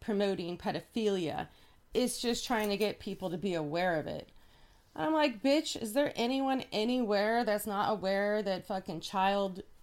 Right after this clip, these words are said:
uh, sexual abuse is happening everywhere?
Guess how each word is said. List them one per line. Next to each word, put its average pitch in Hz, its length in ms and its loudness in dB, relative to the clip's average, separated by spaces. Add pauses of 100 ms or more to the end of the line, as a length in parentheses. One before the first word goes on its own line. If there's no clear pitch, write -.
(120)
uh, - 60 -4
sexual 208 640 -2
abuse 175 440 -4
is 165 180 -8
happening 185 520 -4 (240)
everywhere? 226 540 2